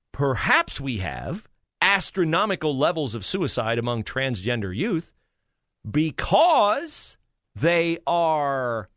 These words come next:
affirmed in their mental disconnect between their biology and their feelings. No,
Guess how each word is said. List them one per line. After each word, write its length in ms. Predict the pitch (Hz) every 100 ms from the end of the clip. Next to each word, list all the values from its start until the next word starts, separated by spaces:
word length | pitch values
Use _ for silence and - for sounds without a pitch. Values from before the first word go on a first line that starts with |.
| _ _ _ _ _
affirmed 920 | 143 131 - 262 320 247 214 214 226 220 _ _
in 260 | 233 285 302
their 400 | 190 151 170 208 _ -
mental 480 | 101 131 233 226 214
disconnect 760 | 226 302 - 170 160 - - _
between 360 | 143 - 165 170
their 160 | 160
biology 1120 | 113 87 - 143 165 165 214 285 131 143 233 _ _ _ _ _ _ _ _ _ _ _ -
and 140 | 98
their 100 | 143
feelings. 640 | - 349 403 160 - - _ _ _ _ _ _ _ -
No, 640 | 123 208 359 349 180 -